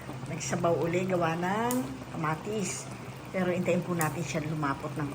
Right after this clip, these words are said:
konti kasi yan po ang masarap yung, yung, yung parang bitin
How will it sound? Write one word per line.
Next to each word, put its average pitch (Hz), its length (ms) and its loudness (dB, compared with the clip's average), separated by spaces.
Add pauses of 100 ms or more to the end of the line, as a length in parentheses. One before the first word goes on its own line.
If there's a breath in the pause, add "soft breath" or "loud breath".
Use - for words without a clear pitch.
konti 139 240 -4
kasi - 320 -4
yan 160 160 0
po 147 160 -2
ang 143 80 -2
masarap 135 400 0
yung, 160 120 -2 (440 loud breath)
yung, 233 200 2 (1300)
yung 208 100 0 (140)
parang 294 320 6
bitin 240 320 6